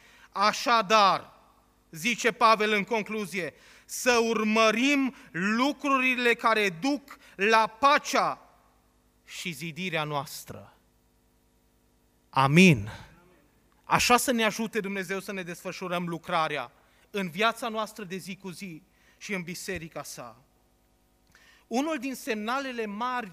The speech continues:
de alarmă a Duhului Sfânt prin Apostolul Pavel către cei din Galatia, pentru că spuneam că Duhul Sfânt are dreptul să lucreze cum dorește El, că vine de la Tatăl, purcede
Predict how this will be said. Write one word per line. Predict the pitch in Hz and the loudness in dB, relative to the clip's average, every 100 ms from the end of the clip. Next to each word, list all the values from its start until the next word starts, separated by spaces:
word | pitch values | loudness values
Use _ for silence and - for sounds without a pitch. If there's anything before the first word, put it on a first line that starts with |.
| 160 | -6
de | 208 | -4
alarmă | 196 180 202 196 180 147 113 _ _ _ _ _ _ | -4 -4 -4 -4 -8 -12 -14 _ _ _ _ _ _
a | 170 | -8
Duhului | 151 240 208 208 196 | -6 -8 -8 -8 -10
Sfânt | - 233 - | -10 -12 -10
prin | 208 | -8
Apostolul | 180 - 214 - 190 180 165 | -8 -8 -12 -12 -12 -10 -8
Pavel | 180 151 143 156 170 247 _ _ _ - - | -6 -6 -4 -8 -8 -14 _ _ _ -20 -14
către | - 262 254 240 | 4 4 4 0
cei | - 311 | 0 -2
din | 220 262 214 | -2 -6 -2
Galatia, | 202 208 202 196 - 143 113 98 _ _ _ _ _ _ _ | -2 0 -2 -4 -8 -14 -14 -14 _ _ _ _ _ _ _
pentru | 269 220 254 | -2 -2 -2
că | 247 | -4
spuneam | - 240 339 | -4 -6 -4
că | 302 262 | -4 -4
Duhul | 294 269 262 | -2 -2 -4
Sfânt | - 285 | -8 -10
are | - 240 233 | -6 -6 -6
dreptul | 208 254 - 220 | -6 -8 -8 -10
să | - 202 | -8 -8
lucreze | 196 196 226 190 | -8 -6 -4 -4
cum | 196 208 | -2 -4
dorește | 175 180 165 - 165 | -4 -4 -6 -10 -12
El, | 143 117 | -12 -10
că | - | -10
vine | 185 254 220 | -10 -8 -6
de | 180 | -4
la | 196 | -4
Tatăl, | 190 190 185 160 | -4 -4 -4 -10
purcede | - 196 - 277 269 151 131 | -10 -10 -4 -4 -4 -6 -12